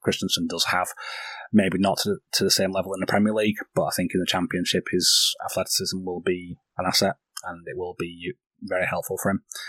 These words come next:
We would have to keep him away from deeper build-up, of course, <laughs> 'cause we know he's got flaws when it comes to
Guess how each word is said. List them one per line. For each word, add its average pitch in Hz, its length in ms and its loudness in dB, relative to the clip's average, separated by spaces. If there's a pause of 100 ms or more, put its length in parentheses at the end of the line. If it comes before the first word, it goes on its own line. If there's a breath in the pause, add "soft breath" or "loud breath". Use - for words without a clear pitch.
(760 loud breath)
We 110 220 4
would 104 120 6
have 92 140 2
to - 140 -6
keep - 180 0
him 98 80 -2
away 98 260 2
from 101 160 2
deeper 98 220 2
build-up, 110 300 4
of 120 80 4
course, - 340 8
<laughs> - 720 4
'cause 90 200 -2
we 92 80 -18
know 90 340 -10
he's 90 260 -4
got 90 300 0 (160)
flaws 90 500 2
when 95 140 -6
it 85 120 -10
comes 87 300 -6
to 104 60 -4